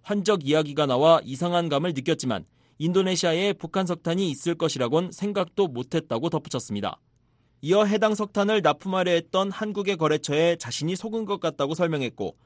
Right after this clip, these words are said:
결국 거래는 없었던 일이 됐던 것이라고 해명했습니다. 이 대표가 언급한 인도네시아 브로커는 인도네시아 국적자인 하미드 알리입니다.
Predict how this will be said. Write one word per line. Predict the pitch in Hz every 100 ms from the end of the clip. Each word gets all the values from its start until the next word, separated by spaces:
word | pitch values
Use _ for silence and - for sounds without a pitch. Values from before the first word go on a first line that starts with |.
| _ -
결국 | 127 165 175 _ -
거래는 | 131 135 170 196
없었던 | - - 196 196 196 185
일이 | 170 185
됐던 | - 131 160 156
것이라고 | 139 127 104 135
해명했습니다. | 165 175 135 104 98 95 78 _ _ _ _ _ -
이 | 180
대표가 | 190 185 196 190 190
언급한 | 185 185 214 214
인도네시아 | 160 160 185 180 190 175
브로커는 | 160 160 160 180 196
인도네시아 | - 156 185 180 160 170
국적자인 | 156 143 143 131 139 180 -
하미드 | - 214 202 190 202
알리입니다. | 196 120 143 135 107 101 -